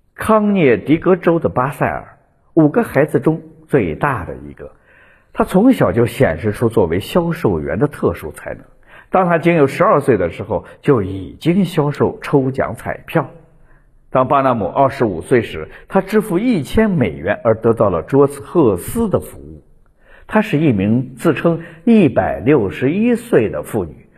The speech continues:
曾做过乔治华盛顿的护士。巴纳姆的一张传单写着：“无疑是世界上最令人震惊和最令人感兴趣的奇事儿。”巴纳姆在纽约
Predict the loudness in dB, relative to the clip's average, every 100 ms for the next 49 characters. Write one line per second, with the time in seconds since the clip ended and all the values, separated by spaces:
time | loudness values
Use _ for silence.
0 | _ -20 _ 0 0 2 4 4 4 2
1 | 2 0 2 0 0 -2 0 -2 -2 -2
2 | -2 -2 0 -2 -2 -6 -16 -20 _ _
3 | -2 2 2 2 2 4 4 2 0 0
4 | -2 -2 0 0 0 -2 -6 -2 -2 -2
5 | -14 -8 0 4 4 4 2 2 2 2
6 | 2 -4 -8 0 2 2 2 2 2 -2
7 | 0 2 2 2 2 2 0 -2 -2 -2
8 | -2 -2 -2 0 -2 0 0 2 0 -2
9 | -2 -2 -4 -4 -10 -6 -2 0 -2 -4
10 | -4 -6 -8 -10 -6 -2 -2 -2 -14 -20
11 | -20 _ _ -6 -2 0 0 -2 -4 -2
12 | 0 0 -2 -2 4 4